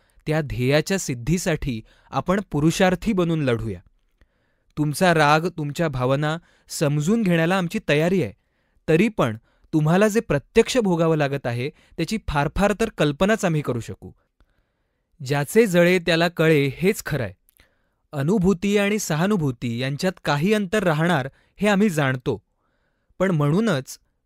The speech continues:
ज्यांना समाज परिवर्तनाची निकड आहे, त्यांनी आपला राग अभद्रपणे व्यक्त करण्यामध्ये आपली शक्ती खर्ची घालू नये. ती जतन करून वाढवली पाहिजे, कारणी लावली पाहिजे. सवर्ण समाजामध्ये देखील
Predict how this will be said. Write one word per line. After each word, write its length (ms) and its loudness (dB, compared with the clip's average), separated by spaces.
ज्यांना 300 -2
समाज 440 0
परिवर्तनाची 800 0
निकड 420 2
आहे, 340 0
त्यांनी 360 0
आपला 440 0
राग 240 0
अभद्रपणे 640 0
व्यक्त 340 -2
करण्यामध्ये 640 0
आपली 340 -4
शक्ती 460 -8
खर्ची 320 -6
घालू 260 -4
नये. 140 -8
ती 80 0
जतन 420 0
करून 280 0
वाढवली 460 2
पाहिजे, 360 -6
कारणी 420 2
लावली 260 2
पाहिजे. 360 -6
सवर्ण 440 2
समाजामध्ये 640 -2
देखील 440 -2